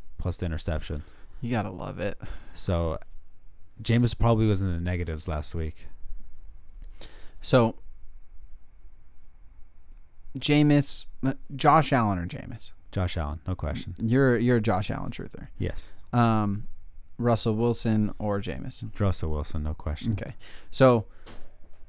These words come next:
Speaker 2: obviously, you don't feel comfortable starting Winston. I, I understand that. There's a, there's other options. Uh, what about Mike Evans?
Speaker 1: He's a start.
Speaker 2: I mean, he's, he's your guy.
Speaker 1: Yeah, he
Speaker 2: He's
Speaker 1: did have
Speaker 2: obviously
Speaker 1: the flu when he played against the Niners and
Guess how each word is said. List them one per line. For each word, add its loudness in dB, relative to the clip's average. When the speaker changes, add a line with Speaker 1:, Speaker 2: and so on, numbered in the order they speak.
Speaker 2:
obviously, 4
you 2
don't 2
feel 0
comfortable -2
starting -2
Winston. -2
I, 0
I 2
understand -2
that. -6
There's 0
a, 0
there's 2
other 0
options. -4
Uh, 2
what 6
about 8
Mike 4
Evans? 2
Speaker 1:
He's 4
a 2
start. -2
Speaker 2:
I -4
mean, 0
he's, 2
he's 2
your -2
guy. -4
Speaker 1:
Yeah, 4
he 2
Speaker 2:
He's 4
Speaker 1:
did 10
have 8
Speaker 2:
obviously -4
Speaker 1:
the 4
flu 2
when 0
he 2
played 2
against 0
the 0
Niners 0
and -4